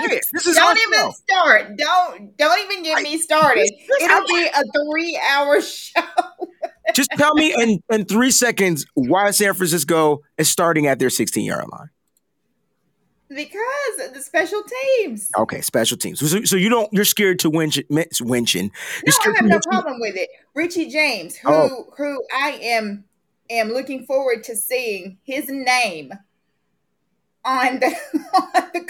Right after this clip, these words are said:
Speaker 2: cut
Speaker 1: Really?
Speaker 2: list tomorrow.
Speaker 1: Okay. Tomorrow? Dang, he, so you don't even think Richie James makes
Speaker 2: No.
Speaker 1: eighty?
Speaker 2: Tomorrow. Tomorrow. I want him gone tomorrow. I think I put that on
Speaker 1: Woo!
Speaker 2: Twitter or something.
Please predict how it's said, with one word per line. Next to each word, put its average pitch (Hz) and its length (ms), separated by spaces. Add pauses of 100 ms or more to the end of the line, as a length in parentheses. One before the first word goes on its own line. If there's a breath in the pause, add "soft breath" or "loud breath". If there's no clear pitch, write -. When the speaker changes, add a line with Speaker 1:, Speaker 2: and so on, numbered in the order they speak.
(120)
Speaker 2:
cut 330 200
Speaker 1:
Really? 302 300
Speaker 2:
list - 160 (260 soft breath)
tomorrow. 330 1300
Speaker 1:
Okay. 233 460 (320)
Tomorrow? 277 600
Dang, 320 280
he, 294 300
so 311 160
you 440 220 (100)
don't 349 100
even 302 180
think 277 340
Richie 262 280
James 233 400
makes 294 220
Speaker 2:
No. 233 460
Speaker 1:
eighty? 403 340 (100)
Speaker 2:
Tomorrow. 214 720 (140)
Tomorrow. 254 920
I 214 160
want 240 300
him 226 340
gone 240 420
tomorrow. 220 400
I 254 80
think 254 140
I 247 200
put 254 100
that 180 180
on 311 40
Speaker 1:
Woo! 440 60
Speaker 2:
Twitter 539 440
or 339 40 (120)
something. 202 200